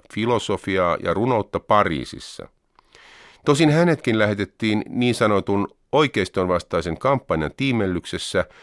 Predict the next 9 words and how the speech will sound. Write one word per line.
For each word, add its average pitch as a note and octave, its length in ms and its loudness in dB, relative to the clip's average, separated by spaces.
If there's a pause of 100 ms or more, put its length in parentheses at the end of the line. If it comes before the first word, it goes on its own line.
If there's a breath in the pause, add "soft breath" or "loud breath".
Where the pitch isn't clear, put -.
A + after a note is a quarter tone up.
(220 loud breath)
vuonna G2 360 2
tuhat F#2+ 260 -4
yhdeksänsataaviisikymmentäseitsemän F#2+ 2000 -4 (320 soft breath)
kansan G2+ 520 4
vihollisena, G2 840 2
kuten E2 320 -4
virallinen E2+ 460 0
termi F2 360 -2
kuului, G#2+ 600 0